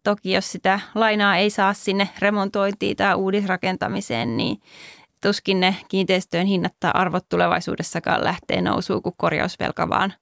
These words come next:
vaan kasvaa ja sit se kiinteistöjen myynti käy, käy entistä vaikeammaksi. Että tota,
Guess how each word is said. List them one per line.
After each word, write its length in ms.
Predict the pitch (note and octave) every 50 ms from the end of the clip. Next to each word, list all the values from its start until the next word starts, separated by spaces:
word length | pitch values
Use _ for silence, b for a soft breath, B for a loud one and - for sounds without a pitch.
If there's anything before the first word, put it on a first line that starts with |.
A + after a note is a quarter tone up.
| b b b b b _
vaan 160 | G3 G3+ G3 F#3
kasvaa 540 | - G3 G3 F#3+ - - F3 F3+ F#3+ -
ja 180 | - - - F#3 B B B - -
sit 200 | - - E3 -
se 80 | - -
kiinteistöjen 560 | - F#3 F3 D#3+ - - F#3+ - - G#3 G#3
myynti 280 | G3 F#3+ F3+ - F#3 -
käy, 220 | - E3+ E3+ - - - - _ -
käy 180 | E3+ E3 D3+
entistä 400 | F3+ F3+ E3+ - - - - D#3+
vaikeammaksi. 680 | D#3+ E3+ E3 - - - - - - - - - - -
Että 200 | - - _ -
tota, 340 | - - - - - - G3